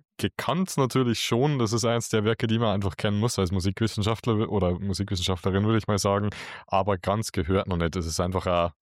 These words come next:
langes Werk, muss man sagen. Also ich hab nur, ähm, den Messias schon selbst gesungen und aufgeführt, der ja viel ent-, oder, ähm, wo Haydn ja viel davon entnimmt. Aber ja, genau.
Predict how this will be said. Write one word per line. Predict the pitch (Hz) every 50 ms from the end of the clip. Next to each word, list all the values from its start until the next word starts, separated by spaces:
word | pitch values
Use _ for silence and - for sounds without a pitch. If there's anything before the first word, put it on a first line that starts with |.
| _ - -
langes | - 82 90 92 90 82 -
Werk, | 87 85 85 - - - - -
muss | 104 101 85
man | 80 92 87
sagen. | 85 92 80 82 85 85 - _ - - - - - -
Also | - 107 92 98 107
ich | 101 -
hab | 131 120 -
nur, | 120 120 117 117 117 117 117 - - 67 50 _ _ _ _ _ _ _ -
ähm, | - 107 104 101 98 95 95 92 90 -
den | 101 101 98 98 98 95
Messias | 98 104 90 - - - 123 135 135 135 - - -
schon | - 101
selbst | 92 107 101 - - -
gesungen | 98 101 113 113 110
und | 107 98
aufgeführt, | 92 107 110 - - - - 113 107 104 -
der | 95 92
ja | 95 95 95 95 92 92 - - - - - - - _
viel | - - - - 113 113 113 110 107 -
ent-, | - 101 95 92 - - - - _ - -
oder, | - 98 87 85 82 - _ _ - - - - - - - - -
ähm, | - 87 85 82 85 87 -
wo | 92 92 85
Haydn | 82 92 101 98
ja | 92 85
viel | - - 104 101 92 85
davon | - 92 85 98 92 90
entnimmt. | 90 - 95 104 107 120 117 - - -
Aber | - - 90 90 90 90 90 82 90
ja, | 92 85 85
genau. | 87 82 76 71 -